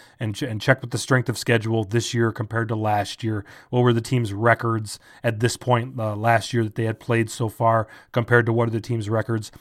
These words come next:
at this point th-, against the teams that they've played so far this year? So we'll go through all that stuff, but that's what we're gonna be talking about a little bit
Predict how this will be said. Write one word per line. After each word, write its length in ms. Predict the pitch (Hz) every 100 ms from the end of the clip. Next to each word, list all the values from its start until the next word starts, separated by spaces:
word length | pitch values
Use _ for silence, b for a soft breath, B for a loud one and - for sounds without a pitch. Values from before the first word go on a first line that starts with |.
| b b
at 100 | 123
this 160 | - -
point 240 | 120 113
th-, 160 | 104 120
against 300 | 123 107 -
the 60 | 110
teams 200 | 113 107
that 120 | 104
they've 180 | 107 -
played 240 | 113 107 b b b
so 200 | - 123
far 200 | 113 113
this 240 | 123 139 110
year? 120 | 85
So 140 | 143
we'll 140 | 180 202
go 180 | 190
through 240 | 156 151 135
all 100 | 127
that 180 | 123 -
stuff, 280 | 127 117 -
but 120 | 120
that's 160 | 127
what 80 | 139
we're 60 | 123
gonna 100 | 117
be 80 | 107
talking 280 | 117 104
about 140 | 107 104
a 80 | 104
little 80 |
bit 320 | 95 101 98